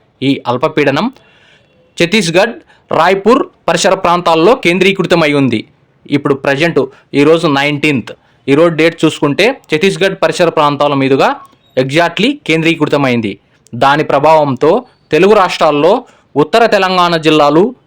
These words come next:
తూర్పు తెలంగాణ జిల్లాల్లో ఒక మోస్తరు నుండి భారీ వర్షాలు అక్కడక్కడ నమోదవుతున్నాయి. కానీ రాబోయే రోజుల్లో తెలుగు రాష్ట్రాల్లో వర్షాలు తగ్గుముఖం పట్టే అవకాశాలు కనిపిస్తున్నాయి. ఎందుకంటే మనకు ఆగస్టు రెండో వారంలో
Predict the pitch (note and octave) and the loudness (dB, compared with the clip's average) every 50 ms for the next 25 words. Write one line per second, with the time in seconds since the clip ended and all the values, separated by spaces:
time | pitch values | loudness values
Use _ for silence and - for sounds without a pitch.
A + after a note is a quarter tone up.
0 | _ - G3 G#3+ G#3 G#3+ G3 G3+ F#3 F3+ F3 E3+ E3 E3 E3 D#3 D3 D3+ D3+ D3 | _ -2 0 0 0 0 0 0 0 0 0 0 0 0 0 0 0 2 2 2
1 | C#3+ C#3+ C#3+ C#3+ E3 G#3+ B3 - _ _ _ - C#3+ D3 - D#3+ D#3 E3 G3 G3+ | 2 2 2 2 2 0 0 -4 _ _ _ -4 -2 0 0 0 2 2 0 2
2 | - - A3 G3+ G3+ F#3+ F3+ F3 F3 G3 A#3 F#3 C#3+ D3 D#3 F3 F#3+ G3+ F#3 F3+ | 0 0 0 2 2 0 0 2 0 0 0 0 0 0 0 0 0 2 2 0
3 | F3 - - E3 D#3 E3+ B3 A#3 - D#3 - - D#3 D3+ D3 - F3 A3 D4+ D#4+ | 0 0 -2 -2 0 0 0 0 -2 -4 -2 -2 -2 -2 -2 -2 -2 -2 -2 -4
4 | - _ _ _ _ - C#3 C#3 D3+ D3+ D3 C#3 C3+ B2+ C3 C3+ B2 A#2 G#2+ G2 | -8 _ _ _ _ -4 -2 2 2 2 2 2 0 0 0 -2 -2 -2 -2 -4
5 | F#2 - _ _ _ _ _ _ - C#3+ C3 C3 B2+ C#3 F#3 C4+ - _ _ _ | -8 -12 _ _ _ _ _ _ -2 -2 0 0 0 0 0 -2 -4 _ _ _
6 | _ _ _ _ _ - - D3+ E3 G3 A3 G#3+ A#3+ A#3 A#3+ A#3 A3+ G#3+ G#3 G#3 | _ _ _ _ _ -4 0 2 2 2 4 4 4 4 4 4 4 4 4 4
7 | F#3+ F3+ F#3 F3+ E3+ F3+ A3 D4+ D4+ - E3+ F3 F#3+ G3 A3+ A3 G3+ F#3 - - | 4 2 2 4 4 4 2 2 0 0 0 2 4 4 4 4 2 2 0 0
8 | F#3+ E3+ D#3+ D#3 F3 A3 D4+ G3+ - _ _ _ _ - D3 E3 D#3+ - - G#3 | 0 0 2 2 2 2 0 -2 -6 _ _ _ _ 0 0 0 2 0 0 2
9 | G3+ G3 A3+ D#4 F4+ - _ - F3+ F3+ F#3 A3 A3 G#3 G#3+ G#3 G3 G3+ F3+ E3+ | 2 2 2 0 -2 -4 _ -4 -2 0 2 0 2 2 2 0 0 0 -2 0
10 | - F#3+ F3+ F3 E3+ D#3+ D#3+ E3 D#3+ E3+ D#3 D3+ G3+ C#4 C#4 - - F3+ - D3 | 0 0 2 2 2 2 2 0 0 0 -2 -2 -2 -2 -4 -6 -4 -4 -2 -2
11 | D3 C#3 - C#3 C3 B2+ A#2 G#2 F#2+ - _ _ _ _ _ _ B2 C#3 E3 D#3+ | -2 -2 -2 -2 -2 -2 -2 -4 -6 -8 _ _ _ _ _ _ -2 0 0 0
12 | - D3+ C#3+ C#3 D#3 F#3+ B3+ C4+ - _ _ _ - B2+ C#3 C#3+ B2+ B2 B2+ A#2 | 0 -2 0 0 0 -2 -2 -4 -8 _ _ _ -6 -2 -2 -2 -2 -2 -2 -4
13 | A2+ - _ _ _ _ _ _ _ _ _ _ _ - D3+ F#3 A3+ A3+ C#4 C#4 | -4 -8 _ _ _ _ _ _ _ _ _ _ _ -2 0 0 2 2 0 0
14 | - - G#3+ F#3 F#3+ G3 G3 G3+ G#3+ G3+ F#3+ F#3 F3 E3+ D#3 D3+ E3+ G#3 - - | 0 -2 -2 0 2 2 4 4 4 4 4 2 2 2 2 2 2 2 0 0